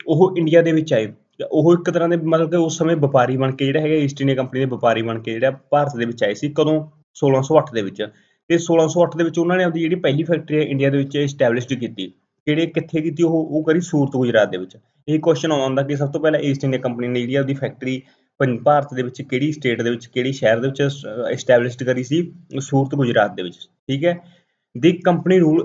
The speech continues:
ended in eighteen fifty-eight after the Sepoy Mutiny, first war of independence। ਤੇ ਫਿਰ ਜਿਹੜਾ ਕੰਪਨੀ ਰੂਲ ਸੀਗਾ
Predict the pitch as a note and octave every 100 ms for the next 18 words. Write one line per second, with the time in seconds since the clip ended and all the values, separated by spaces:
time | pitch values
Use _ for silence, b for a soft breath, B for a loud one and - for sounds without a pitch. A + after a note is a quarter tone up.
0 | - C3 C3+ C3+ C#3 C#3 C#3 - C#3 C#3
1 | D3 C#3+ C#3 D3 A2+ A2+ - - B2+ B2+
2 | D3 D#3 D3+ C3 C#3 C3+ A#2 A#2 - D#3+
3 | D#3 D3 B2 B2 - C3 G#2+ G#2 G2 F2
4 | - _ _ _ _ - D#3 D3 E3+ F#3+
5 | F#3+ C#3 D#3 C#3+ D3 C#3 D#3 D#3 C#3